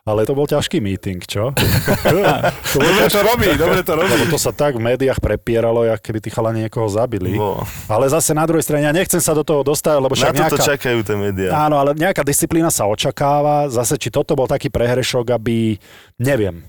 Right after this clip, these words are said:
Speaker 1: neviem, fakt, a nechcem znieť alibisticky, lebo som necítil tú... To tí chalani v tej,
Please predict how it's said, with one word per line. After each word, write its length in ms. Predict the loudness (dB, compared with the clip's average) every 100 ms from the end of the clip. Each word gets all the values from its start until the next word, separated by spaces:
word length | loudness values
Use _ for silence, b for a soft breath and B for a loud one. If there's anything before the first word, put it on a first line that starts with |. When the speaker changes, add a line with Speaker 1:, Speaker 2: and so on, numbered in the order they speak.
| -4
Speaker 1:
neviem, 300 | 0 0 -2
fakt, 380 | -2 0 0 -2
a 100 | -2
nechcem 280 | 0 0
znieť 260 | -2 0 0
alibisticky, 560 | 2 2 0 -2 -4 -2
lebo 180 | -2
som 220 | -2 -2 -4
necítil 540 | -2 -4 -4 -4 -4
tú... 260 | -2 -2 -2 B B -4
To 140 | -2
tí 120 | 0
chalani 360 | 0 2 2 0
v 60 |
tej, 120 | 0